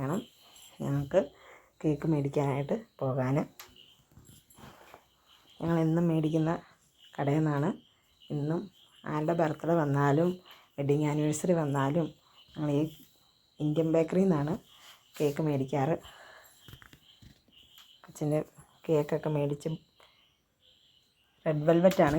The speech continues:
കേക്ക്. കൊച്ചിൻ്റെ പേരൊക്കെ എഴുതി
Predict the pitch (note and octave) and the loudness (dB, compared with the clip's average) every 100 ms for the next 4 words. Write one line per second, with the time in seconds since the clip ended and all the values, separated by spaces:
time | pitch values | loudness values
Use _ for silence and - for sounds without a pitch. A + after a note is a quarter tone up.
0 | E3+ C#3+ - E3+ - - _ - - - | 2 0 0 -4 -4 -12 _ -20 -20 -20
1 | - - _ _ _ _ _ _ - _ | -20 -20 _ _ _ _ _ _ -20 _
2 | _ - D#3+ D3+ D#3 D3+ C#3 D3 D3+ D#3 | _ -14 -12 -4 -2 2 2 2 0 0
3 | C#3+ C#3 C#3+ | 0 0 -2